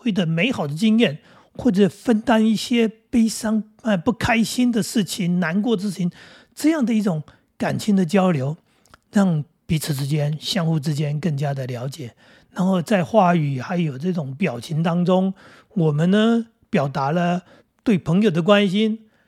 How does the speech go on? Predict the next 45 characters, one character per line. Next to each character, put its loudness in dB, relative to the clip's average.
然 -2
后 0
也 2
接 0
受 0
到 2
了 0
对 -2
方 0
的 0
祝 0
福 -4
或 -4
者 2
关 0
怀， -6
这 0
就 0
是 0
人 2
与 2
人 0
之 -8
间 0
的 -2
互 -2
动 0
嘛。 -10
所 -2
以 4
呢， 2
这 -2
样 2
的 0
情 -2
感 -4
交 0
流， -4
这 -8
样 2
的 -4
情 -4
感 -2
加 -2
温， -4